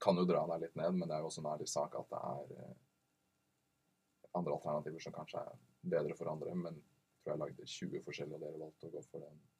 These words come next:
eller ikke valgte å gå for, men vi kom vel sammen frem til at den oransje og hvite var den, eh, sammen med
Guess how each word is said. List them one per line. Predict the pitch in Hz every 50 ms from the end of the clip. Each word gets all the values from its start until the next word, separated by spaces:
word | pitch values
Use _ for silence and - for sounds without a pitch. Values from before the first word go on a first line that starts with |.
| _ _
eller | - - -
ikke | - - - - _ _ _ _ -
valgte | 85 82 78 - - 87
å |
gå | 82 76 76
for, | - 117 113
men | 92
vi | 85
kom | - 80 78 78
vel | 78 -
sammen | - - - 78 80 80 78
frem | - - 82 80 80 -
til | - 78
at | 78 - _ _
den | - 73 - - - - _ _ _ _ _ -
oransje | - 80 76 73 76 - 82
og | 78 78
hvite | 78 - 78
var | 76 76 78
den, | - - - - - _ _ _ _ _ _ _ _ _ _ _ _ _ _ _ _ _ _ _ _ _ _ _ _ -
eh, | 80 80 78 78 76 78 - - - - -
sammen | - - - 80 80 78 78
med | 76 -